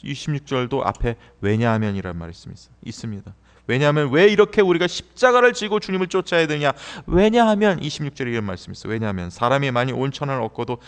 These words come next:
제 목숨을 잃으면 무엇이 유익하리요?" 왜냐하면 이 온 천하를 얻어도 제 목숨을 잃으면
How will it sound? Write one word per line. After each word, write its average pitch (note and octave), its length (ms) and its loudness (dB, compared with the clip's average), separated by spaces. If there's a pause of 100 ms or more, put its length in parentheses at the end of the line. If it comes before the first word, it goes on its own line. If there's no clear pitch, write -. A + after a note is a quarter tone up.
(160)
제 F3+ 300 2
목숨을 F3 640 -2
잃으면 C3+ 380 -4
무엇이 A3+ 380 -2
유익하리요?" C#3+ 420 -6 (260)
왜냐하면 G#3 640 2 (880)
이 A#3+ 180 2 (140)
온 B3+ 320 4
천하를 C#4 540 4
얻어도 F3+ 720 2 (680)
제 A#3 200 0
목숨을 A#3 520 -2
잃으면 E3+ 520 -2